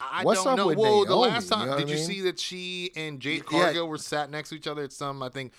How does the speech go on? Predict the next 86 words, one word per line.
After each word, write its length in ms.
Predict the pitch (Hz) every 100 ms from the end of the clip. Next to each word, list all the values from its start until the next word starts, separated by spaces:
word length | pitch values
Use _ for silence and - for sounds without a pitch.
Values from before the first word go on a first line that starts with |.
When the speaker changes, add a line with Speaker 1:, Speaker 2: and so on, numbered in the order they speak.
| - -
Speaker 1:
sporting 440 | - 147 185 175
event? 360 | 110 101 95 208
Speaker 2:
Which, 200 | 226 220
Speaker 1:
And 100 | 254
Speaker 2:
which 160 | 269
is, 160 | 370 220
I 60 | 214
mean, 180 | 240 214
they, 140 | 214
it's 240 | 185 185 254
not 120 | 240
Speaker 1:
Awesome, 160 | 220 202
Speaker 2:
like, 20 |
Speaker 1:
yeah. 140 | 170 107
Speaker 2:
I'm, 60 |
I'm 100 | 185
sure 180 | 185 208
they, 120 | 185
they, 140 | 165 165
it's 260 | 147 -
not 100 | 208
like 140 | 180 156
they 80 |
don't 180 | 143 107
talk. 420 | - 104 120 165 _ _
Speaker 1:
Mm-hmm. 260 | 123 127 135 -
Speaker 2:
You 80 |
know 60 | 156
what 80 | 156
I 20 |
mean? 160 | 160 156
They 80 |
just 180 | 170 160
did 160 | 127 151
it 280 | 151 120 -
to 80 | 127
break 240 | 127 135
the 120 | 127
internet, 380 | 113 123 135 135
but 120 | 135
it's 100 | 131
like, 100 | 131
I'm 80 | 151
sure 160 | - 170
they, 160 | 147
that 240 | 123 127 117
they 140 | 131
all 180 | 131 123
talk 400 | - 110 123 131
amongst 300 | 131 131 127
themselves. 500 | 123 - 101 123 123
You 60 |
Speaker 1:
I 40 | 117
Speaker 2:
know 60 |
Speaker 1:
would 100 | 127
Speaker 2:
what 40 | 131
I 20 |
Speaker 1:
think 120 | 135
Speaker 2:
mean? 40 | 135
Speaker 1:
so. 120 | 113
They're 180 | 104 113
all 80 | 110
in 60 |
the 60 | 104
same 260 | 117 104
industry. 500 | 101 117 107 - 95
It's 160 | 101 135
Speaker 2:
Yeah, 180 | 226 214
Speaker 1:
like 120 | 170
Speaker 2:
yeah, 340 | 190 269 147 104
and, 180 | 165 160
and 240 | 165 151
the 100 | 147
few 300 | 147 - 190
far 220 | 175 180
between, 400 | 165 160 190 190
you 100 | 175
know, 80 | 170
between 360 | 160 156 170 147
them, 200 | 151 151
the 80 | -
Kiera 460 | 160 151 147 139
Hogans, 460 | 143 147 147 151 139
and, 200 | 143 143
you 80 | 147
know, 160 | 131